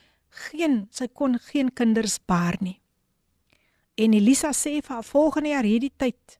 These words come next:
gaan jy 'n seun baar." Sy wou dit nie glo nie. Maar toe kom die Here deur.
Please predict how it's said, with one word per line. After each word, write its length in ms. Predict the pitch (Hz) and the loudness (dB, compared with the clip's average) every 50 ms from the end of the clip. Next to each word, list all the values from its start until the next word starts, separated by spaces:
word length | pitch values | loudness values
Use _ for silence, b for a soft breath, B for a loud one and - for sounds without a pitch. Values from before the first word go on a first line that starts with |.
| _ _ | _ _
gaan 200 | - 220 202 185 | -6 -4 -2 -2
jy 140 | 185 202 - | -2 -2 -4
'n 60 | - | -4
seun 420 | - - - - 240 226 214 196 170 | -4 -4 -2 0 0 0 0 0 -2
baar." 380 | 175 170 175 175 180 - - _ _ _ _ _ _ _ _ _ _ _ _ | -4 -6 -6 -8 -10 -12 -16 _ _ _ _ _ _ _ _ _ _ _ _
Sy 200 | - - 202 190 | -8 -4 -4 -2
wou 180 | 165 196 208 233 | 0 2 2 2
dit 160 | 254 254 - | 2 2 2
nie 80 | 269 | 0
glo 360 | 233 - - - 247 254 262 247 | 0 0 0 0 2 2 4 2
nie. 260 | 233 214 185 - _ _ _ _ _ _ _ _ _ _ _ _ _ _ _ _ _ _ _ _ _ _ _ _ _ _ | 2 0 -2 -4 _ _ _ _ _ _ _ _ _ _ _ _ _ _ _ _ _ _ _ _ _ _ _ _ _ _
Maar 180 | _ 190 185 - | _ -4 -4 -2
toe 120 | - 220 | -2 -4
kom 220 | - - 226 190 180 | 0 2 4 4 4
die 240 | 175 175 175 160 170 | 4 2 2 2 2
Here 260 | 185 185 190 185 170 | 2 2 0 0 0
deur. 440 | 160 165 175 175 165 - - - | 0 0 0 0 0 -2 -8 -18